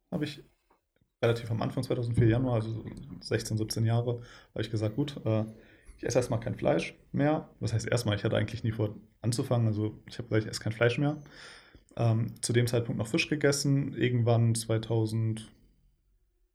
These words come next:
oder so habe ich dann seitdem auch keinen Fisch mehr gegessen.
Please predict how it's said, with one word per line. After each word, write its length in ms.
oder 200
so 100
habe 100
ich 60
dann 220
seitdem 340
auch 100
keinen 160
Fisch 200
mehr 120
gegessen. 540